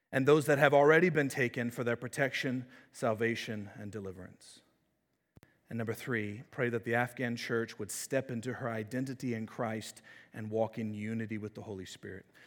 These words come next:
So can we just take a few moments and pray right now? And I'll remind you of these prompts. I'm just gonna give us thirty seconds on each of these to just pray. Just pray silently or out loud, however you feel led.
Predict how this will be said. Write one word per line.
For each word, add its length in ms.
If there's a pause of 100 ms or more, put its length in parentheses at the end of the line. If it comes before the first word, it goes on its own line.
So 120
can 120
we 80
just 160
take 140
a 20
few 160
moments 260
and 100
pray 220 (140)
right 100
now? 140 (1500)
And 100
I'll 140
remind 420
you 60
of 80
these 160
prompts. 380
I'm 80
just 100
gonna 140
give 120
us 200 (1200)
thirty 180
seconds 400
on 100
each 160
of 80
these 200
to 100
just 260
pray. 280
Just 180
pray 160
silently 460
or 240
out 100
loud, 280
however 340
you 100
feel 240
led. 260